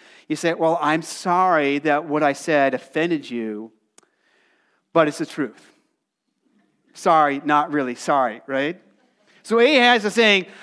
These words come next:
"Oh God, I would not want to ask you for a proof of your promise. I would not do that, God. No, not at all. I believe you."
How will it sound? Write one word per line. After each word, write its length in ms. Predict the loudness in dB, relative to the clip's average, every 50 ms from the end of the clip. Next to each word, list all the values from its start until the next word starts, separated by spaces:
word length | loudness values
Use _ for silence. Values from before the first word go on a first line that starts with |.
| -10 0
"Oh 220 | 4 4 4 4 4
God, 240 | 4 4 4 4
I 80 | 4 2
would 180 | 2 0 2 4
not 240 | 4 4 4 2
want 140 | 2 2 2
to 60 | 2
ask 280 | 2 2 2 0 0 -2
you 160 | -4 -6 -6 -8 -10 _ _ _ _ _ _ _ _ _
for 280 | _ 0 2 2 4 4
a 200 | 4 2 0 -2
proof 580 | -4 -12 _ _ -10 -4 -2 0 0 -2 -4
of 240 | -2 -4 -4 -4 -4
your 340 | -4 -2 0 2 2 0 0
promise. 600 | -2 -6 -4 0 2 2 2 2 0 -2 -4 -6 -14 -20 -10 -2
I 140 | 0 2 2
would 160 | 2 0 0
not 300 | 2 2 2 2 0 0
do 140 | -4 0 0
that, 180 | 0 0 2
God. 300 | 2 2 2 2 0 -2 -8 -12 -4
No, 400 | 0 2 2 2 2 0 -4 -8 -6 0
not 220 | 2 2 2 2
at 80 | 2 2
all. 240 | 2 2 2 2
I 300 | 2 2 4 4 4 2
believe 520 | 0 -2 -2 -2 -2 0 0 -2 -2 -2 -2
you." 260 | -4 -6 -6 -6 -10